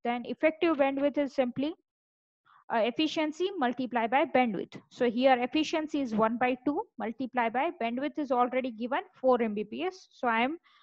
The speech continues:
multiplying with four M B P S. So it will give me two M B P S. So this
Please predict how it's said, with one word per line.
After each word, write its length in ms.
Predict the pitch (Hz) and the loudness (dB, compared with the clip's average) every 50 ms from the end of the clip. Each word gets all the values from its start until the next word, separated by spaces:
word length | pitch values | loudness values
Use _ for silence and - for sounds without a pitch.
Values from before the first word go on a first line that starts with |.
| _ _ _ _ _ | _ _ _ _ _
multiplying 680 | 220 240 254 - - 294 240 277 269 254 269 277 269 226 | -2 -2 -2 -2 -4 -6 -2 -2 0 0 0 -2 0 0
with 140 | 262 285 - - _ | 0 -2 -2 -8 _
four 180 | 277 262 247 247 | -4 -2 -2 -2
M 140 | 254 262 | -2 -2
B 100 | 247 262 | -4 -4
P 180 | 247 - 269 285 | -6 -6 -6 -6
S. 200 | 339 359 - - | -6 -8 -8 -6
So 140 | _ 277 240 - | _ -4 -4 -2
it 160 | - 262 233 247 | -4 -6 2 4
will 160 | 285 294 254 | 4 4 4
give 240 | 208 240 247 247 247 | 2 0 0 0 0
me 160 | 269 370 427 - _ _ _ _ | -2 -4 -6 -8 _ _ _ _
two 140 | 294 269 269 | 2 2 2
M 140 | 254 240 226 | 2 2 0
B 100 | 220 190 | -2 -6
P 180 | - 180 - | -8 -10 -10
S. 220 | - 190 - - _ _ _ | -10 -10 -12 -20 _ _ _
So 140 | _ 294 294 262 226 | _ 0 0 2 2
this 280 | 254 262 277 262 - | 2 0 0 0 -6